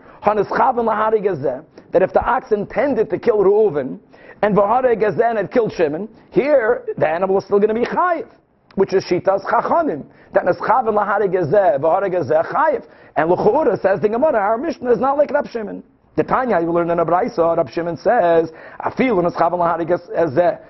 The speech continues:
v'hare gezeh," you will still be pater. And going back to Daf Mem Beis, that's why the whole parsha, "V'chi yinatzu anashim v'nagafu isha hara, v'lo yeh asain," as Rav Ada bar Ahava explained,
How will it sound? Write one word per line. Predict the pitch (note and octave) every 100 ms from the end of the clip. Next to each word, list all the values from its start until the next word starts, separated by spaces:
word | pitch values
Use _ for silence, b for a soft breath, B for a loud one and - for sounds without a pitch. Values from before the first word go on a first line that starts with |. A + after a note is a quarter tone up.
| B
v'hare | D3+ E3 E3+
gezeh," | F3 C3+ F#3 A3+ E3+ E3+ E3 F3 E3+ D#3+ - - _ _ -
you | G3
will | F3+
still | - A3 A#3
be | F3
pater. | - E3 E3+ B2+ A2 A2+ A2+ A2 A#2+ B2+ B B
And | D#3 E3+
going | F#3 E3
back | F3 F3+
to |
Daf | E3 E3+ E3+
Mem | E3
Beis, | D#3+ B3 F3 E3
that's | E3 F3 -
why | E3 E3+
the | E3+ E3+
whole | E3 E3 E3+ E3 E3
parsha, | D#3+ D#3+ F3 - E3+ E3 D#3+ B B
"V'chi | E3 - F3+
yinatzu | E3+ F3 E3+ F3 E3+
anashim | D#3 E3+ E3+ D#3+ E3+ E3
v'nagafu | E3 E3+ E3+ E3 E3 E3+ F3
isha | E3+ F3
hara, | E3+ A#3+ A#3+ A3 A3 A3+ A#3 G#3+ B B B D#3
v'lo | A#3+ B3 A#3+
yeh | F3 F3
asain," | E3 C#4 G#3+ A3 G#3+ A#3+ A#3+ A#3+
as | - F#3+
Rav | F3 E3+
Ada | F3 E3+ E3+
bar | E3
Ahava | E3+ E3+ D#3+ D#3+
explained, | - - F#3 C#4 A#3 A#3+ A3+